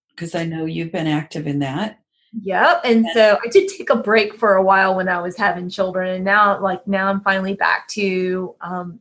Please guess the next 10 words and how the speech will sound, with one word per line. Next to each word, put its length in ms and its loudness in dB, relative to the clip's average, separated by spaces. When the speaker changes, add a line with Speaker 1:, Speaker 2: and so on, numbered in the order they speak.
Speaker 2:
entering 460 -4
prints 340 -6
again. 600 -8
Speaker 1:
And 100 0
how 60 4
does 40 2
Speaker 2:
And 100 0
Speaker 1:
that 60 -20
benefit 480 -6
you? 180 -10